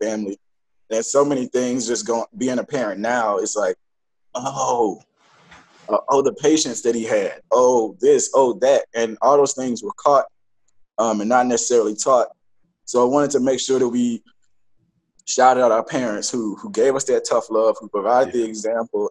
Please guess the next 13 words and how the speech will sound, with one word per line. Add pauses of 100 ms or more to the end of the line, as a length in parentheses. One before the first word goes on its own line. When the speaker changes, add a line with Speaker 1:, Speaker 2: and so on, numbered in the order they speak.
Speaker 1:
And,
um, (840)
everything
that
we've
said
here
today,
like,
is
a
reflection (100)
of